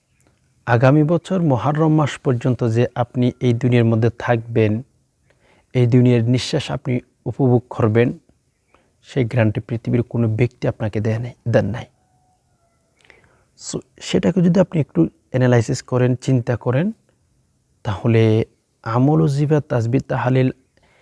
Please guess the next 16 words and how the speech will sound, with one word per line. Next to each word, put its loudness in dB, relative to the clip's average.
এগুলো 4
করার -2
প্রতি -6
আপনার -4
একটু -6
মন 2
চাইবে। -12
সম্মানিত -6
দিনী 0
ভাই 2
বোন, -2
সেজন্য -2
মুহররম -2
মাসকে -4
কেন্দ্র -2
করে -6